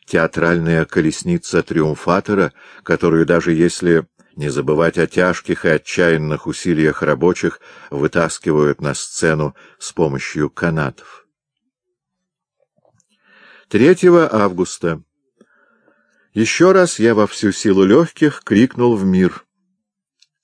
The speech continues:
Потом мне заткнули рот кляпом, надели кандалы на руки и на ноги,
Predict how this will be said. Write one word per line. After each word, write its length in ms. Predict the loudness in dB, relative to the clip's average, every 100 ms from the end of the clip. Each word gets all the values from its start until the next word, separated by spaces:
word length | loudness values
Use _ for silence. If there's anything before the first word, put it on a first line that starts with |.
| _ _ _ _ _ _
Потом 440 | -2 0 4 4 2
мне 180 | 2 2
заткнули 540 | 2 0 0 2 4
рот 260 | 6 4 0
кляпом, 680 | 0 2 2 -2 -6 -6 _ _ _ _ _ _ -4
надели 380 | 0 4 4
кандалы 680 | 4 2 2 4 4 6 4 2 _ _ _ _ _ _ _ _ _ _ -6
на 280 | 0 2 2
руки 320 | 0 0 0
и 20 |
на 220 | 2 2
ноги, 340 | 2 0 0